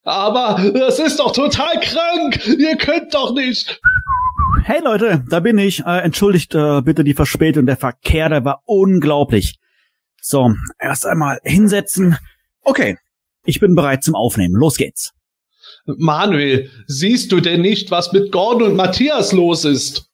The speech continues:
Speaker 2: Ach so, ähm, ja, sorry. Lasst mich raten, ihr seid jetzt, äh, Too Bad,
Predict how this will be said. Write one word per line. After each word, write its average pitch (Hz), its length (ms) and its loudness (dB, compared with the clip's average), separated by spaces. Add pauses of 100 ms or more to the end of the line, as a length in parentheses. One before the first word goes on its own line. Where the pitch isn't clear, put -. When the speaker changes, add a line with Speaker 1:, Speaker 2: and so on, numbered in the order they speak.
(640)
Speaker 2:
Ach 127 120 -2
so, 180 480 0
ähm, 127 300 2
ja, 175 320 0 (400)
sorry. 214 460 0 (300)
Lasst 160 220 -4
mich 165 220 2
raten, 175 340 2
ihr 113 140 0
seid 127 280 -2
jetzt, - 300 -2
äh, 104 220 0
Too 262 180 2
Bad, 92 400 -4